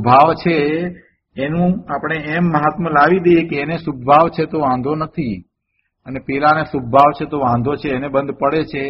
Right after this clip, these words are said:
અને આને નથી પડતો, એમ કહેવાનો આશય નથી. પણ એમ કહેવાનો આશય છે કે સમ્યક દર્શન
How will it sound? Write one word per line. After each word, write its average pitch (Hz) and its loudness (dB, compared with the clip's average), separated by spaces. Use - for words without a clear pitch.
અને 117 -12
આને 123 -2
નથી 170 -4
પડતો, 147 -4
એમ 147 -4
કહેવાનો 175 2
આશય 165 -2
નથી. 143 -10
પણ 147 -6
એમ 220 0
કહેવાનો 170 2
આશય 151 -2
છે 180 -2
કે 190 -6
સમ્યક 160 -2
દર્શન 180 0